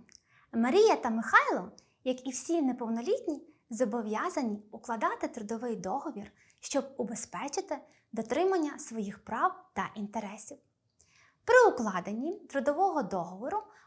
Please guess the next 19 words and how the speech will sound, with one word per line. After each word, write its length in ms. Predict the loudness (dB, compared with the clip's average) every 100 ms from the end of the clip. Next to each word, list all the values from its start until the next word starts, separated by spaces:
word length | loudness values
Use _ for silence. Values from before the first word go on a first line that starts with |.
| _
обов'язково 1000 | 0 2 2 2 -2 2 4 4 2 -6
визначаються 840 | -8 -4 -4 -2 0 0 0 -4 -16 _ _
функціональні 840 | -4 -4 0 0 2 2 4 2 2
обов'язки 720 | -2 -4 0 2 0 -4 -10
працівників, 640 | -12 -8 -4 -4 -4 -8 -8 -20 _ _
посада, 600 | -10 -2 0 0 -2 -10 _ _ _ _
умови 480 | 2 4 4 4 4
праці 500 | 2 -2 -2 -6 -14 -18 _ _
та 160 | -4 -4
розмір 440 | -2 -4 -2 -4 -4
заробітної 640 | -8 -6 -6 -8 -8 -10 -10
плати. 400 | -12 -14 -14 -18 -20 _ _ _ _ _ _ 4
Неповнолітні 960 | 4 6 4 4 4 0 -2 -4 -6 -20 -20 -4
мають 440 | -2 0 -2 -4
право 460 | 0 0 2 -2 -4
на 300 | -4 -4 -6 -14 _ _ -12
скорочений 800 | -4 2 4 4 2 -8 -10 -8
робочий 500 | -8 -2 -2 -2 -6
час, 380 | -6 -10 -12